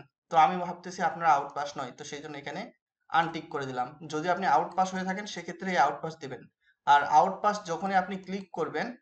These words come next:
কিংবা আপনি যখন আউটপাসের মাধ্যমে আসবেন, তো সেক্ষেত্রে কিন্তু আউটপাস যে আইডিটা রয়েছে সেই আইডিটা এখানে দিতে হবে। তো আমি ভাবলাম আপনারা আউটপাস নয়, তো যদি আপনি আউটপাস হন সেক্ষেত্রে ওই জিনিসটা সিলেক্ট করতে হবে।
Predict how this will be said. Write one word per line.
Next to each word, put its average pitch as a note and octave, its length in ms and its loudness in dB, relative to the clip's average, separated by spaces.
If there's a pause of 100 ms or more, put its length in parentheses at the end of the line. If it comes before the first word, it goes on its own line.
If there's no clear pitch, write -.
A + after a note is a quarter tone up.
(140)
কিংবা D#3 280 2
আপনি E3+ 120 -4 (100)
যখন F3 220 -4
আউটপাসের F3+ 540 0
মাধ্যমে D3+ 380 -2
আসবেন, C#3 240 -6 (400)
তো - 60 -6
সেক্ষেত্রে F#3 440 -6 (100)
কিন্তু F#3+ 220 -6 (240)
আউটপাস F#3 380 4 (120)
যে F#3 80 -4 (200)
আইডিটা D3 300 -4
রয়েছে C#3+ 300 -6 (100)
সেই F3+ 180 -2
আইডিটা C#3+ 280 0
এখানে D3 180 -8 (100)
দিতে D#3 140 -8
হবে। B2 240 -4 (1080)
তো - 100 0
আমি F3 180 4
ভাবলাম F#3+ 300 4
আপনারা F3 280 2
আউটপাস D#3 340 0 (120)
নয়, G#3+ 140 -2 (260)
তো D3 60 -10 (100)
যদি D#3 180 -6
আপনি F3 200 -2
আউটপাস D#3+ 320 0
হন G#3+ 180 -10
সেক্ষেত্রে D#3 360 -8
ওই D3 100 -4
জিনিসটা C#3+ 300 -10
সিলেক্ট D3 300 -12
করতে C3 240 -12
হবে। B2 140 -10